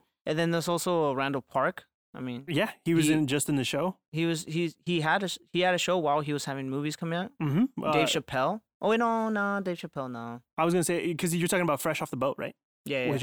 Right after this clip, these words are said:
Speaker 2: Jason Park.
Speaker 1: Uh, there's also Eddie Murphy.
Speaker 2: There is.
Speaker 1: He was
Speaker 2: Steve
Speaker 1: on
Speaker 2: Carell.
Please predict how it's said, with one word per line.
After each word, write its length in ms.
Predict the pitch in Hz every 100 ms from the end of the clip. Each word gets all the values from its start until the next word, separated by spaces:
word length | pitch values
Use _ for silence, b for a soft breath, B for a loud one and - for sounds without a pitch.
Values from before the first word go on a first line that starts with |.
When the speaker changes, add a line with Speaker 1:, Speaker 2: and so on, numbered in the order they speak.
| 131
Speaker 2:
Jason 120 | 127
Park. 140 | 147 - _ _ _ _ -
Speaker 1:
Uh, 500 | 139 139 139 135 135
there's 200 | 143 151
also 240 | 143 156
Eddie 200 | 101 127
Murphy. 720 | 117 113 135 - 151 151 156
Speaker 2:
There 380 | - 135 123 117
is. 240 | 110 147 160
Speaker 1:
He 60 |
was 100 | 139
Speaker 2:
Steve 240 | 139 185 147
Speaker 1:
on 100 | 151
Speaker 2:
Carell. 420 | 120 113 165